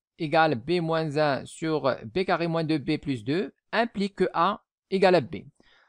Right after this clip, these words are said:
Alors finalement, donc A différent de B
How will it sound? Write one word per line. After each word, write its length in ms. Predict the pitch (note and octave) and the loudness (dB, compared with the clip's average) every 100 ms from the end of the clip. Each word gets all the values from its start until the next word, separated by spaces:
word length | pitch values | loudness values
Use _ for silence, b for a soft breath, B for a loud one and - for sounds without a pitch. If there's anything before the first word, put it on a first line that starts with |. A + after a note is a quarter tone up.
| b b _ _ _ _ _ _ | b b _ _ _ _ _ _
Alors 260 | D3 C#3+ C3 | -4 -2 -4
finalement, 560 | A#3 A3 F3 C3+ F3 - - - _ _ _ _ _ _ _ _ - - - - - - - | -2 0 2 2 0 -4 -12 -16 _ _ _ _ _ _ _ _ -10 -8 -8 -10 -12 -14 -12
donc 180 | D3 C#3+ - F#3+ | -8 -8 -4 0
A 120 | G#3 | 0
différent 420 | G#3 G#3+ A3 G3 | 0 -2 0 2
de 120 | E3+ | 2
B 300 | B2+ D3 G3+ | 4 4 2